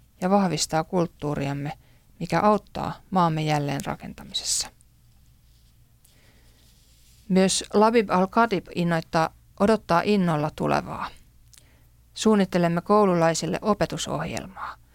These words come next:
Haluamme vierailla kouluissa ja kutsua oppilaita kirjastoon. Kannustamme opettajia järjestämään säännöllisiä lukuhetkiä ja kilpailuja, jotta lapset ja nuoret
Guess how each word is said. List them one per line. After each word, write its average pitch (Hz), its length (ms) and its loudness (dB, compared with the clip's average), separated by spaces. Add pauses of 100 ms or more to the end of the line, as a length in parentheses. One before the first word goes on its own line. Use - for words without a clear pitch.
(220)
Haluamme 170 480 2
vierailla 170 520 2
kouluissa 180 640 0 (340)
ja 185 60 -6
kutsua 220 400 -2
oppilaita 165 540 -4
kirjastoon. - 760 -6 (800)
Kannustamme 170 640 0
opettajia 160 580 -2
järjestämään 175 640 -2
säännöllisiä 175 640 0
lukuhetkiä 170 760 -4 (300)
ja 175 100 -10
kilpailuja, 160 720 -2 (480)
jotta 185 240 0
lapset 208 380 0
ja 180 80 -2
nuoret 196 460 0